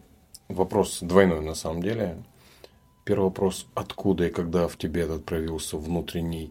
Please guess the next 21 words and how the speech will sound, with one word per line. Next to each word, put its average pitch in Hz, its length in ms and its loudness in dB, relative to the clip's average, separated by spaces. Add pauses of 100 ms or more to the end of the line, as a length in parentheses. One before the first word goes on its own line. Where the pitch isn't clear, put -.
(100)
огонь? 110 500 2 (200)
И 92 160 -6
второе, 113 720 4 (640)
какие 92 300 -2
ценности 110 480 0
тебе 85 240 -6
дали 82 220 0
твои 78 500 -6
родители, 85 520 -4
учителя? 90 580 -4 (140)
То - 80 -14
есть - 260 -12
связано 104 460 6
это 82 180 -2
было? 78 360 -6 (200)
С 85 160 -6
детства 98 320 2
таким 104 240 4
ты 92 80 6
родился 87 480 2
или 78 240 -4